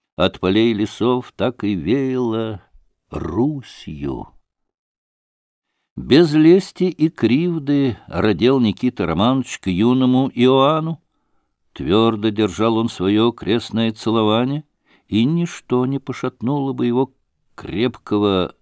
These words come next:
стоятельства за государя, хотя сердце и мысль его давно просились на родину, но если бы теперь же пришло ему повеление вернуться на Литву, не увидя ни Москвы, ни родных,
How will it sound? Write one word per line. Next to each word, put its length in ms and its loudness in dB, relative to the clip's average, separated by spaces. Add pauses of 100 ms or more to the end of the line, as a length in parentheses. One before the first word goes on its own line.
стоятельства 1040 -6
за 160 -2
государя, 640 -2 (320)
хотя 580 -4 (540)
сердце 680 -4
и 60 0
мысль 440 -4
его 160 -4
давно 480 -4 (360)
просились 680 -2
на 180 -2
родину, 560 -4
но 380 0
если 400 -2
бы 100 -4
теперь 460 -2
же 300 -14 (420)
пришло 400 0
ему 280 0
повеление 600 0
вернуться 680 2
на 80 2
Литву, 480 -2
не 220 2
увидя 480 0
ни 100 0
Москвы, 680 -6
ни 120 -2
родных, 800 0